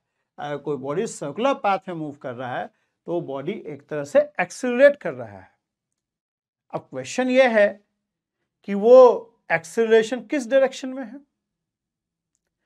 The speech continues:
What is the direction of the acceleration in a circular motion? हम्म?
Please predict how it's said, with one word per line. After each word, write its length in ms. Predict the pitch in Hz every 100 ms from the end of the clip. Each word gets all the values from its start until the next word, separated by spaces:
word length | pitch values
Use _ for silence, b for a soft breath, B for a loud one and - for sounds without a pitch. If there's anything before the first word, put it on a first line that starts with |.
| _ _ _ -
What 120 | 127
is 100 | 170
the 80 | 139
direction 420 | 151 156 - 220
of 100 | 220
the 100 | 226
acceleration 720 | 214 - 240 233 220 220 269 _ _ -
in 180 | 202 208
a 20 |
circular 420 | 202 208 214 226
motion? 420 | 226 226 214 277 269 _ _ _ _ _ _ _ _ _ _ _
हम्म? 240 | 147 190